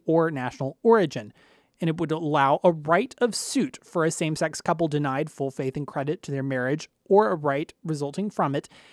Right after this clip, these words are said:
and the bill would finally redefine marriage under federal law as based on whether a person is validly married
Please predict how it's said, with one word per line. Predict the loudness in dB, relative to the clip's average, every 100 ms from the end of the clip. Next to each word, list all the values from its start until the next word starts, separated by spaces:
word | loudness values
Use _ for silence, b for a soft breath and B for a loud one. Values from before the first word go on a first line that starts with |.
| b b
and | 0
the | 0
bill | 2 2 2 0
would | -4 -2
finally | -2 0 0 -2
redefine | -2 -4 -4 -2
marriage | -2 -2 -4 -4
under | -8
federal | -4 0 2 2
law | 0 0
as | -2 -4
based | -4 -4 -6 -6
on | -2
whether | -2 -4
a | -4
person | -4 -2 -4 -4
is | -6
validly | -6 -4 0 -2 0 -2
married | -2 -2 -6